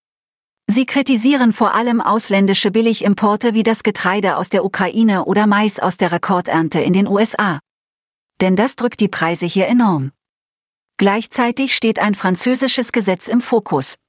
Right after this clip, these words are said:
Die Zivilgesellschaft hat zwei Millionen Unterschriften gesammelt, um es wieder abzuschaffen, weil darin der Einsatz des Insektizids Acetamiprid erlaubt wird.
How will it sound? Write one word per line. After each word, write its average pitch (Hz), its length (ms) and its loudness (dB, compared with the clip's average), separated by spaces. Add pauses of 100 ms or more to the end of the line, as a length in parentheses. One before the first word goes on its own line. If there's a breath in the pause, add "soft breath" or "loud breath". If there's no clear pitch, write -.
(100)
Die 220 80 4
Zivilgesellschaft 214 1040 0
hat 160 140 -4
zwei 247 260 0
Millionen 208 480 2
Unterschriften 208 680 0
gesammelt, 185 500 0 (120)
um 202 160 2
es 175 200 -2
wieder 190 220 2
abzuschaffen, 156 800 -2 (180)
weil 190 160 0
darin 214 360 0
der 175 160 -2
Einsatz 190 420 -2
des 175 220 -4
Insektizids 185 760 -2
Acetamiprid 190 840 -2
erlaubt 196 420 0
wird. - 320 -4